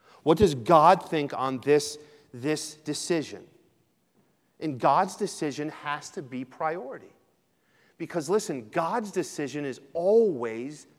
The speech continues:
the right decision. Always. God's mind on a matter is never wrong. He's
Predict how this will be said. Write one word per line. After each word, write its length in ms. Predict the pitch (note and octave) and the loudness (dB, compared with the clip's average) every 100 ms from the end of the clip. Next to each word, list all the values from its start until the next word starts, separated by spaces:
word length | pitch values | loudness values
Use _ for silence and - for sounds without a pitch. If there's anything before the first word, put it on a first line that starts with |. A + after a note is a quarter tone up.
| _ | _
the 80 | E3+ | -6
right 360 | E3 F#3+ G#3+ | -2 -4 -4
decision. 460 | C3 - G#2 F2 - _ _ _ _ _ _ - | -16 -14 -14 -14 -20 _ _ _ _ _ _ -4
Always. 800 | G3 C4 G3+ G2+ - - - _ _ _ _ _ _ _ _ _ _ _ _ _ _ _ | 2 4 2 -4 -10 -20 -20 _ _ _ _ _ _ _ _ _ _ _ _ _ _ _
God's 400 | F3+ E3 G#3+ G#3 | 4 6 6 2
mind 440 | G3+ F3+ F#3 G3 E3+ | 0 2 2 2 2
on 160 | C#3+ | 0
a 40 | B2 | -2
matter 380 | C3+ D#3 C#3+ | -4 -4 -4
is 160 | B2 A2+ | -6 -8
never 420 | B2+ C#3 D3+ F3 | -6 -4 -2 -4
wrong. 420 | D3+ D3 A#2+ F2+ E2+ _ _ _ _ _ _ _ _ _ _ _ C3+ | -2 -4 -4 -8 -18 _ _ _ _ _ _ _ _ _ _ _ -10
He's 180 | C#3 | -10